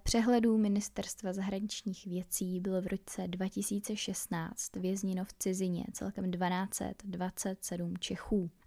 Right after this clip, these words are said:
a z nich sto padesát čtyři bylo odsouzených v souvislosti s pašováním drog. O rok později, v roce dva tisíce sedmnáct, bylo v cizině vězněno celkem tisíc třicet jedna Čechů a z nich bylo sto třicet čtyři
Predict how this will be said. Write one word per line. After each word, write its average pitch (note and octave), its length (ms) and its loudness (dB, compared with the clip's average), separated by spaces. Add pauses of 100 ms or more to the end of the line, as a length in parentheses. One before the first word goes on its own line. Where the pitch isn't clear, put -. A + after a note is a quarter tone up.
(100)
a G3+ 80 4
z F#3 80 0
nich G3+ 200 0
sto - 240 -2
padesát G3+ 540 -2 (100)
čtyři G3 680 0
bylo F3+ 220 -2
odsouzených F#3+ 800 0
v - 80 -10
souvislosti F3+ 760 -2
s - 80 -8
pašováním E3+ 880 -2
drog. - 200 -6 (560)
O A3+ 60 6
rok A#3+ 180 6
později, G3 580 2
v G3 60 -6
roce G3+ 260 0
dva F#3+ 180 0
tisíce G#3 480 -2
sedmnáct, F#3+ 760 0
bylo F#3 160 0
v - 120 -10
cizině G3 500 0
vězněno F#3 600 -2
celkem F3+ 520 -4 (120)
tisíc G#3 640 -4
třicet - 400 -2
jedna G3 220 0
Čechů F#3+ 600 -4 (460)
a G#3+ 80 0
z F#3+ 60 -4
nich G3+ 220 0
bylo F#3+ 240 -2
sto - 280 -4
třicet - 420 -6
čtyři G3+ 540 0